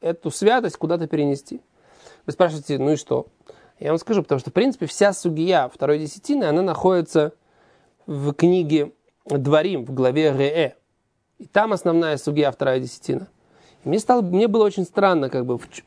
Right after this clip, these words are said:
почему вдруг в книге «Ваикра» об этом идёт речь. Потому что книга «Ваикра»,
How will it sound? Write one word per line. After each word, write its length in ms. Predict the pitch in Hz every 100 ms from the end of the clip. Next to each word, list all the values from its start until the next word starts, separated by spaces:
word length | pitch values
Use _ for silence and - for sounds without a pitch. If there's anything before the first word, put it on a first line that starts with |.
| _
почему 320 | 165 202 247
вдруг 300 | 190 214 180
в 60 | -
книге 320 | 202 190 175
«Ваикра» 460 | 165 180 208 269 220
об 120 | 175
этом 240 | 180 170
идёт 180 | 156 151
речь. 300 | 156 - - _ _ _ _ _ _
Потому 480 | - 156 156 254 320
что 360 | - 190 180 -
книга 300 | - 185 214
«Ваикра», 640 | 190 170 165 190 185 139